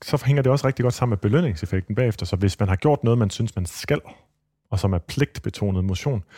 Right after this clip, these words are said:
så har man også større tendens til bagefter at belønne sig selv med mad.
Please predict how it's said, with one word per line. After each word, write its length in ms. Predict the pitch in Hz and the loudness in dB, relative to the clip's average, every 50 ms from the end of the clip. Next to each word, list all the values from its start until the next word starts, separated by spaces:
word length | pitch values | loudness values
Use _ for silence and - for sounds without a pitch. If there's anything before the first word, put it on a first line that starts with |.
| - - - | -20 -10 -4
så 60 | - | 0
har 60 | 110 | 2
man 80 | 107 110 | 4 4
også 120 | 117 - | 2 0
større 240 | - - 113 113 110 | 2 2 2 2 4
tendens 360 | - 107 95 - 107 104 - | 2 -2 -2 0 -2 -2 -2
til 80 | - 104 | -4 -2
bagefter 360 | 95 107 104 98 90 - 98 | 0 2 2 2 2 0 -2
at 40 | 85 | -2
belønne 280 | 95 92 101 104 98 | 0 0 0 0 0
sig 100 | 90 87 | -2 -2
selv 200 | - - 101 90 - _ _ - - - - - - _ | -2 0 -2 -2 -2 _ _ -20 -20 -20 -20 -20 -4 _
med 160 | 104 101 95 | 2 4 4
mad. 280 | 90 87 87 98 127 | 4 4 2 2 2